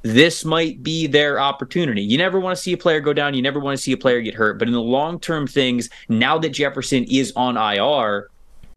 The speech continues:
this might be the push that the Vikings needed to actually decide, okay,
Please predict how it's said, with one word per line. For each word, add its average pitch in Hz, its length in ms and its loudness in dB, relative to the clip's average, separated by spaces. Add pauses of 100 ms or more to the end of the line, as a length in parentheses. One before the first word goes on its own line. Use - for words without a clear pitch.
this 127 400 4
might 139 320 0
be 143 180 0
the 131 280 0
push - 500 0
that 123 220 0
the 120 260 2
Vikings 117 600 -2
needed 123 480 0 (280)
to 117 260 0
actually 120 640 2
decide, 110 760 0
okay, 113 680 0